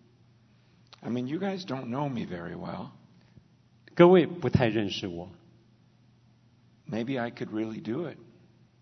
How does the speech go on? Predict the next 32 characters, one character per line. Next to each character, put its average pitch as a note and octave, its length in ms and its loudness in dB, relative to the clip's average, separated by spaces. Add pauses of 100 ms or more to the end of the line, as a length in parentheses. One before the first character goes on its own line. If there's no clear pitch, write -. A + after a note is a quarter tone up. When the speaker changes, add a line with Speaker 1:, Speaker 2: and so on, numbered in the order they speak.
(220)
Speaker 2:
也 C3 160 2
许 D3 120 -2
我 G2 160 -6
真 B2+ 320 0
的 B2 100 -2
能 F#2 220 -4
这 G#2+ 100 -4
样 F2+ 180 -4
做。 E2 460 -10 (1040)
Speaker 1:
Try D3 260 0
to F3+ 60 -2
imagine D3 520 -4
if F#2+ 120 -6
I A2+ 140 -2
prayed B2+ 380 0
right F#2+ 260 -2
now F#2 280 -6
and F#2 60 -8
said, - 140 -10
"God, F#2+ 360 -6
could - 260 -12
you A2+ 100 -8
send G#2+ 560 -8 (720)
one G2 260 -4
of G2 220 -8
those F#2 320 -4
beings F#2 560 -10
down E2 400 -10
for E2 260 -12
us - 140 -14
to - 100 -14
see?" - 420 -14